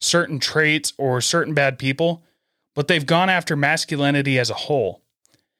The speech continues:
These groups of people that are trying to demonize masculinity don't understand the actual meaning of it,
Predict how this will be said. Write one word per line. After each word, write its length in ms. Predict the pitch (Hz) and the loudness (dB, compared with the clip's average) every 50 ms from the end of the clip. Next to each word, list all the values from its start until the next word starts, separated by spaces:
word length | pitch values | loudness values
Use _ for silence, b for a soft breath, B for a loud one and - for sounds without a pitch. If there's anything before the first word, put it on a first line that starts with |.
| _ _ _ _ _ _ _ - | _ _ _ _ _ _ _ 0
These 200 | 165 196 196 175 | 0 0 0 2
groups 320 | - 208 214 202 - - | 0 0 0 0 0 -2
of 100 | 180 - | -2 -2
people 380 | - - 180 185 175 180 165 147 | -4 -4 -2 -2 0 0 2 2
that 200 | 139 143 139 139 | 4 2 4 4
are 160 | 135 131 127 | 4 2 2
trying 360 | 120 - - 160 147 143 139 | 0 0 0 0 0 0 0
to 120 | - 135 | -2 -6
demonize 540 | 123 117 139 160 196 208 180 147 131 127 123 | -4 -2 0 2 2 2 2 2 2 0 0
masculinity 800 | 131 127 127 123 - - 139 131 127 123 127 127 127 135 135 135 | 0 0 0 0 -2 -4 -4 -4 -2 -2 -2 -2 -2 -2 -4 -4
don't 320 | 127 - 151 160 190 214 | -2 0 2 4 4 4
understand 560 | 214 214 202 190 - - - 165 147 147 143 | 4 2 2 2 0 0 0 0 0 0 0
the 80 | 131 - | 0 0
actual 320 | 135 139 127 - 135 120 | 0 -2 -2 -2 -4 -4
meaning 320 | 120 123 135 151 165 180 190 | -2 0 0 2 2 2 2
of 120 | 190 190 | 2 2
it, 200 | 208 226 285 - | 2 0 -2 -4